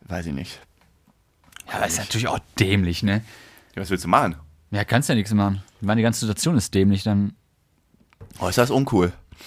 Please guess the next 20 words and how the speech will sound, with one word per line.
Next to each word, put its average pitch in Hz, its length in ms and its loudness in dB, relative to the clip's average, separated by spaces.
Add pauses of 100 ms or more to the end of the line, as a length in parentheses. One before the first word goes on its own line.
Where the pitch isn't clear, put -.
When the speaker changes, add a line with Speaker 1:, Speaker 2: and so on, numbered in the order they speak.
(140)
Speaker 2:
Ich - 160 -8
weiß 127 160 2
auch 151 60 4
nicht, 147 160 2
ob 127 80 0
ich 117 60 0
dem 135 160 4
Gerät 117 360 4
zu - 160 -2
hundert 135 220 2
Prozent 120 280 -4
vertrauen 110 440 -2
würde. 95 240 -2 (460)
Weil 110 180 0
es 135 140 -8
sind 127 160 -2
ja 131 80 2
doch 135 180 0
viele 143 300 -2
Gegebenheiten, 113 680 0